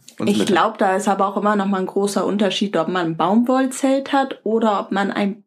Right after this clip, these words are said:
Speaker 2: Polyesterzelt hat.
Speaker 1: Stimmt.
Speaker 2: Weil unseres ist ja viel atmungsaktiver durch den Stoff und deswegen f-, ha-, bildet sich da vielleicht gar nicht
Speaker 1: Du
Speaker 2: so
Speaker 1: vergisst
Speaker 2: viel.
Speaker 1: gerade, dass wir auch noch ein kleines Polyesterzelt haben.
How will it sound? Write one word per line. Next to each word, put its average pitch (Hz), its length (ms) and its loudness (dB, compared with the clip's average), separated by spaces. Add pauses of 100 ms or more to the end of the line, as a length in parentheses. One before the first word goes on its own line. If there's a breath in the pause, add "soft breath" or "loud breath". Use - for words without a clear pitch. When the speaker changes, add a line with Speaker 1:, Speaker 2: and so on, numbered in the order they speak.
(280)
Speaker 2:
Polyesterzelt 196 960 -2
hat. - 200 -6 (200 loud breath)
Speaker 1:
Stimmt. - 500 0
Speaker 2:
Weil 214 240 4
unseres 240 460 2
ist - 180 2
ja 214 120 2
viel 214 320 2
atmungsaktiver 262 1200 0 (240)
durch 208 200 2
den 190 180 2
Stoff - 560 -2 (480 loud breath)
und 202 160 0
deswegen 226 560 2
f-, - 340 -10 (260)
ha-, 196 140 -2 (280)
bildet 247 380 4
sich 160 160 -4
da 165 120 0
vielleicht 165 340 -2
gar 165 160 0
nicht 180 120 -4
Speaker 1:
Du 233 40 4
Speaker 2:
so - 80 2
Speaker 1:
vergisst 107 360 4
Speaker 2:
viel. - 80 0
Speaker 1:
gerade, 101 160 4
dass 95 180 2
wir 98 120 4
auch 90 80 -2
noch 87 180 0
ein 92 120 -4
kleines 90 360 0
Polyesterzelt 85 880 0
haben. 117 260 0